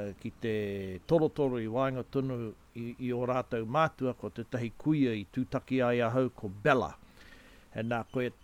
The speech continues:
tana, te ingoa tana kōtiro, ko Moana Woods, he wahine tino mōhiongia whānuiti ana i Wainga Tunu i a Ngāpuhi.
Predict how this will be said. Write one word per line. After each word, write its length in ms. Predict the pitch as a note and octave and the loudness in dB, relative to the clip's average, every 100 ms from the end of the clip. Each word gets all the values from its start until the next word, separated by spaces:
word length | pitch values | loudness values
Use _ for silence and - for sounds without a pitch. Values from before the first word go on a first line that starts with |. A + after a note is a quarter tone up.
| - | -4
tana, 380 | D#3 C#3+ B2 G#2+ | 0 2 2 0
te 160 | C3 | 0
ingoa 240 | D3+ D#3 C#3 | 4 4 4
tana 240 | D3+ C3+ | 2 0
kōtiro, 520 | - E3+ - F3 D#3+ - | 2 2 2 0 -2 -2
ko 120 | B2 | -2
Moana 440 | B2 C#3 C#3 B2+ | 2 4 4 4
Woods, 440 | C3+ F3+ - - - | 6 4 4 -8 -10
he 80 | G#2 | 0
wahine 480 | B2+ C3 B2+ A#2+ A2 | 2 2 2 0 -4
tino 460 | - B2+ A#2 G#2+ | -4 -2 -2 -2
mōhiongia 720 | F#2+ A2 C3 B2 A#2+ B2 A#2+ | -2 -2 2 2 2 2 0
whānuiti 600 | - A#2+ A#2+ A#2 A2 B2 | 2 2 2 -2 -4 -2
ana 220 | A#2 G#2+ G2+ | 0 -2 -2
i 60 | |
Wainga 340 | G#2 G#2+ G#2+ G2 | 0 0 -2 -6
Tunu 300 | A2+ G#2+ G2+ | -6 -4 -4
i 80 | G2+ | -2
a 80 | |
Ngāpuhi. 480 | F#2+ A2 - G2 E2+ | 0 0 -2 -6 -8